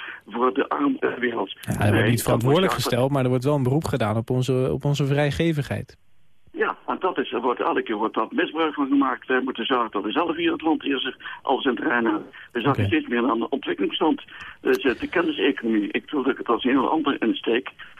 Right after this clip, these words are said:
Speaker 1: Maar ik bedoel, dat is het probleem hier, eh, in, in, in Nederland.
Speaker 2: Oké,
Speaker 1: Wij,
Speaker 2: maar kort,
Speaker 1: eh,
Speaker 2: kort
Speaker 1: kijken
Speaker 2: samengevat,
Speaker 1: altijd
Speaker 2: jou-,
Speaker 1: naar
Speaker 2: jouw, jouw punt is, hè, want laten we, als we over de kenniseconomie
Speaker 1: Wij
Speaker 2: beginnen, we weer een
Speaker 1: kijken
Speaker 2: hele andere
Speaker 1: altijd naar
Speaker 2: discussie.
Speaker 1: buitenland
Speaker 2: Maar jou-, jouw punt is eigenlijk, we hebben nu even genoeg aan onszelf.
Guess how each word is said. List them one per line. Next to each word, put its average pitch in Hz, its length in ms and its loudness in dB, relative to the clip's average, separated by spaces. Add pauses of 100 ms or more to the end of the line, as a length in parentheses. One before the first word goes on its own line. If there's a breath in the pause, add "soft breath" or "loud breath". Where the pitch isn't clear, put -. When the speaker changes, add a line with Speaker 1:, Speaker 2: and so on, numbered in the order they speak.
(120)
Speaker 1:
Maar 120 220 0
ik 113 100 -2
bedoel, 127 300 2
dat 175 200 0
is - 140 -2
het 92 100 -4
probleem 170 480 0
hier, 151 440 2
eh, - 60 0 (160)
in, 135 220 0
in, - 260 0
in 123 120 0
Nederland. 120 380 0 (300 loud breath)
Speaker 2:
Oké, 139 120 4
Speaker 1:
Wij, 127 80 4
Speaker 2:
maar - 100 4
kort, 180 140 4
Speaker 1:
eh, - 60 0
Speaker 2:
kort 190 180 2
Speaker 1:
kijken 208 120 4
Speaker 2:
samengevat, 185 300 2
Speaker 1:
altijd 185 200 2
Speaker 2:
jou-, 202 120 2
Speaker 1:
naar 175 100 4
Speaker 2:
jouw, 175 140 -10
jouw 175 160 0 (140)
punt 185 120 0
is, 185 120 0
hè, 165 100 2
want 165 120 0
laten 151 240 0
we, - 60 -2
als 139 200 0
we 143 60 2
over 131 120 2
de 131 60 -2
kenniseconomie 147 480 0
Speaker 1:
Wij 139 100 2
Speaker 2:
beginnen, 147 240 2
we 135 60 2
weer 147 100 2
een 143 60 2
Speaker 1:
kijken 147 180 2
Speaker 2:
hele 160 80 2
andere 160 140 2
Speaker 1:
altijd - 140 0
naar 139 80 4
Speaker 2:
discussie. 131 160 2
Speaker 1:
buitenland 196 200 -4
Speaker 2:
Maar 147 100 2
jou-, 151 160 2
jouw 160 140 2
punt 175 200 0
is 175 80 0
eigenlijk, 165 320 2
we 170 60 4
hebben 170 180 0
nu 165 80 2
even 151 140 0
genoeg 170 220 2
aan 151 140 2
onszelf. 202 540 0